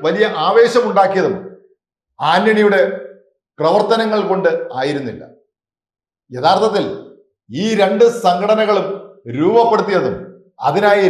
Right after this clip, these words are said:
രാപ്പകൽ പണിയെടുത്തതും വയലാർ രവി എന്ന നേതാവായി, ഒപ്പം എം എ ജോൺ, ഇമ്പായി, മേത്തർ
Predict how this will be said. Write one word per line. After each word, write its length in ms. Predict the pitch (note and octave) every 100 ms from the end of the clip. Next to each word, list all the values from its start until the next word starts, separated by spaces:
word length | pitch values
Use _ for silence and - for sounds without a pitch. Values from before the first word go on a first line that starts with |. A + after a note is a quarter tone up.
| E3
രാപ്പകൽ 440 | F3+ A3 A3 G#3 G3+ -
പണിയെടുത്തതും 640 | - G#3+ G#3+ G3 F#3+ D#3+ D#3+ - - _ _ -
വയലാർ 440 | C3 E3+ G3+ G#3+ F#3+
രവി 240 | F#3 G3 F#3+ F#3+ D#3+
എന്ന 140 | D#3 D#3 C#3
നേതാവായി, 500 | C#3 D#3 D3+ A#2 - - - _ _ _ - B2
ഒപ്പം 260 | - G#3 - - - - _ _ _ A#2+
എം 200 | C#3 G3 A3
എ 0 | A3 E3+
ജോൺ, 180 | G3+ - - - - D#3+
ഇമ്പായി, 440 | F#3 G#3 G#3 D#3 - B2+
മേത്തർ 300 | E3+ G3+